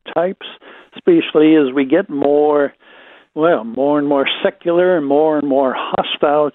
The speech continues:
to the Christian faith. We can use more of these prophetic voices, more of these watchmen on the wall. So we can all pray that God would raise up more of them for the dark days ahead.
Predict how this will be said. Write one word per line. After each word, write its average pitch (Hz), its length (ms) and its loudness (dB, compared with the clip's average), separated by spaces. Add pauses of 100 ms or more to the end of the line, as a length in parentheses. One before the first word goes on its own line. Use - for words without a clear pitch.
to 151 60 0
the 131 120 -2
Christian 143 580 -2
faith. 180 320 0 (520)
We 147 160 2
can 156 200 2
use 196 340 6
more 139 300 2
of 131 100 2
these 135 160 0 (120)
prophetic 139 540 0
voices, 127 600 -2
more 143 260 0
of 170 80 -4
these 151 220 2
watchmen 156 520 -2
on 156 280 2
the 143 80 4
wall. 123 420 2 (140)
So 117 260 0
we 135 180 -4
can 135 160 0
all 156 280 0
pray 156 340 0
that 117 240 -2
God 131 300 0
would 123 280 0 (380)
raise 143 480 2
up 156 220 0
more 147 380 2
of 135 100 0
them 131 360 -2
for 135 120 -2
the 120 160 -2
dark 127 340 -2
days 127 300 0
ahead. 120 340 -2